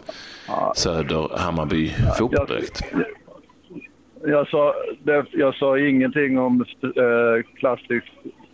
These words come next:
Speaker 1: Söder, eh, Hammarby-mentalitet.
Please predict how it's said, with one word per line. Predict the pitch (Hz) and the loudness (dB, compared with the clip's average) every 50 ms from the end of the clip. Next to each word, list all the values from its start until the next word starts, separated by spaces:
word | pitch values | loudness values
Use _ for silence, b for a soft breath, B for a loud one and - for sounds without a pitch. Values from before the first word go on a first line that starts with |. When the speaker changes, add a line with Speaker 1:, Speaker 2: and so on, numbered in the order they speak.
| - - - _ - - - - - - - | -20 -20 -20 _ -20 -20 -20 -20 -20 -10 -2
Speaker 1:
Söder, | 131 127 123 117 110 110 117 113 113 113 113 113 113 113 | 2 2 2 2 2 2 2 2 4 4 4 4 4 4
eh, | 113 113 113 | 4 2 2
Hammarby-mentalitet. | 113 110 113 120 117 117 113 107 101 110 110 107 110 113 110 107 101 - - - 104 107 110 - - 123 117 107 | 2 0 0 0 0 2 0 0 -2 -2 -4 -2 0 0 0 -2 -4 -6 -6 -6 -4 -4 -2 -2 -2 -2 -2 -2